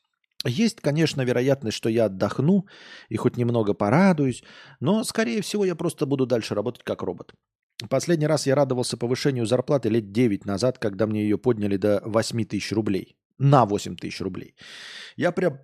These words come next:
плясал от радости. А сейчас пять тысяч евро, десять тысяч евро, да хоть сто тысяч, мне вообще плевать. Плюс я еще сижу и думаю, это ж новая работа, опять привыкать. А на старом месте все известно и понятно. Еще в Германии,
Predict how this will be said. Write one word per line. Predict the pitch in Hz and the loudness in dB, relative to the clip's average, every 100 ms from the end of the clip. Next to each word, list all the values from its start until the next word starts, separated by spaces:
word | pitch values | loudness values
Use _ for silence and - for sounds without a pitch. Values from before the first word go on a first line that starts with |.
| - | -2
плясал | 160 180 - 170 | 4 4 4 2
от | 120 | 4
радости. | 131 113 104 - 104 | 4 4 2 -4 -2
А | 135 | 0
сейчас | 208 226 208 | 0 0 0
пять | - 196 | 0 -2
тысяч | - 190 - | -2 -4 -2
евро, | 180 208 190 165 156 | 0 2 2 0 -2
десять | 120 190 196 - | 2 2 2 -4
тысяч | - 165 - | -4 -4 -6
евро, | 156 165 143 | -6 -6 -4
да | 131 | -4
хоть | 180 226 - | -4 -4 -8
сто | - 196 | -2 0
тысяч, | 131 123 - | 0 -2 -4
мне | 135 151 | -4 -6
вообще | 110 151 - - - _ _ - _ | -2 -2 -2 -8 -8 _ _ -20 _
плевать. | - 180 190 123 - - _ _ _ _ _ _ _ _ _ _ _ _ _ - | 0 0 0 -4 -8 -12 _ _ _ _ _ _ _ _ _ _ _ _ _ -2
Плюс | 147 175 - | 4 4 4
я | 156 | 2
еще | 147 156 | 2 0
сижу | - 143 202 | 0 2 2
и | |
думаю, | 135 151 123 101 - - - - | 4 4 4 0 -4 -20 -14 -4
это | 156 | -2
ж | - 180 | -2 2
новая | 190 175 165 | 2 4 2
работа, | 160 127 147 131 113 120 | 2 0 0 0 0 0
опять | 139 175 - | 2 2 2
привыкать. | 165 156 147 117 127 120 - - - - - - | 0 0 0 -2 -2 -4 -8 -20 -20 -20 -20 -4
А | 104 | 0
на | 131 | 2
старом | 156 - 185 180 | 2 2 4 4
месте | 185 - | 2 0
все | 165 - 175 | -2 2 2
известно | 135 180 180 123 | 4 2 0 0
и | 110 | 0
понятно. | 117 113 120 139 - 120 | 0 2 2 0 0 -2
Еще | 127 - | 0 2
в | 196 | 2
Германии, | 156 156 180 175 160 135 120 | 2 4 4 4 2 0 -4